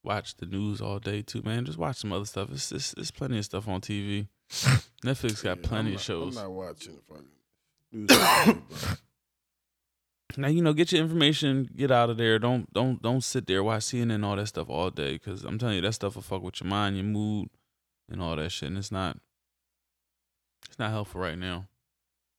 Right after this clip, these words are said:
Speaker 2: Just
Speaker 1: It's
Speaker 2: wash
Speaker 1: plenty
Speaker 2: your
Speaker 1: of stuff.
Speaker 2: hands, you nasty motherfucker.
Speaker 1: Like,
Speaker 2: Like,
Speaker 1: there's plenty of stuff on T V.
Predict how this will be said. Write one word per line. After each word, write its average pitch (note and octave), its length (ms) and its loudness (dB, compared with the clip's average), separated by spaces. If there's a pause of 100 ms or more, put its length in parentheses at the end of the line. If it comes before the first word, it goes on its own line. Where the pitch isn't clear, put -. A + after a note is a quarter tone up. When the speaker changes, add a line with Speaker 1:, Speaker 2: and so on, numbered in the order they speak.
(280)
Speaker 2:
Just - 120 -20
Speaker 1:
It's - 80 -8
Speaker 2:
wash F3+ 120 -2
Speaker 1:
plenty A#2+ 160 2
Speaker 2:
your C3+ 60 2
Speaker 1:
of A#2+ 60 -2
stuff. A2+ 140 -2
Speaker 2:
hands, C3+ 300 4
you G2 80 -4
nasty G#2 440 -6
motherfucker. E2+ 760 -12 (1200)
Speaker 1:
Like, A2 140 -10
Speaker 2:
Like, G#2+ 100 -12
Speaker 1:
there's G#2+ 160 -12
plenty B2 360 -6
of F2+ 60 -8
stuff - 300 -10
on C#2 140 -20
T F2 160 -16
V. E2 240 -16